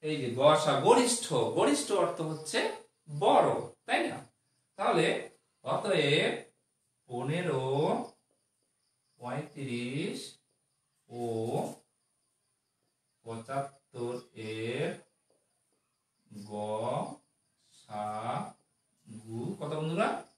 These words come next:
পাঁচ। তাহলে বন্ধুরা, আমাদের হয়ে গেল খ নাম্বার সমস্যার সমাধান। তোমরা নিশ্চয়ই বুঝতে পেরেছ, গসাগু এ হচ্ছে গরিষ্ঠ সাধারণ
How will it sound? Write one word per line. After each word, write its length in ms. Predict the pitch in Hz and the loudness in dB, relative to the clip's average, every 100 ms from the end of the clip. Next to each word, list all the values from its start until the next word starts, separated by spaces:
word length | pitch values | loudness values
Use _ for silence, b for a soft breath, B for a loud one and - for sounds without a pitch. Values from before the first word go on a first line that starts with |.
| _ _ | _ _
পাঁচ। 560 | - - - - - - _ _ _ _ _ _ _ _ _ _ - | -14 -14 -14 -20 -20 -20 _ _ _ _ _ _ _ _ _ _ -6
তাহলে 180 | 143 | 0
বন্ধুরা, 520 | 160 165 190 - - - _ _ _ _ _ _ _ _ _ _ _ _ - | 2 4 6 6 2 -10 _ _ _ _ _ _ _ _ _ _ _ _ -12
আমাদের 260 | 123 135 143 | -2 0 4
হয়ে 160 | 151 165 | 4 4
গেল 360 | 180 254 - - _ _ | 6 6 4 -4 _ _
খ 40 | 151 | 0
নাম্বার 340 | 143 143 151 | 2 2 0
সমস্যার 560 | - 131 127 - - - | 0 -2 0 0 0 -2
সমাধান। 520 | 214 190 139 101 - _ _ _ _ _ | 0 2 2 -2 -8 _ _ _ _ _
তোমরা 180 | 117 123 | -4 0
নিশ্চয়ই 340 | 139 143 175 | 0 2 4
বুঝতে 280 | 175 170 180 | 4 4 2
পেরেছ, 280 | 190 185 240 302 - - _ _ - | 2 2 0 0 -2 -12 _ _ -8
গসাগু 500 | 113 120 147 147 160 | -2 0 2 2 4
এ 180 | 165 165 | 4 4
হচ্ছে 680 | 156 139 - 220 - - - - - | 0 -4 0 2 2 -2 -10 -20 -6
গরিষ্ঠ 420 | 120 131 139 - 208 277 - - - | -2 0 -2 -2 0 0 -2 -12 -16
সাধারণ 760 | - 131 139 170 226 - - | -2 2 4 6 4 2 -8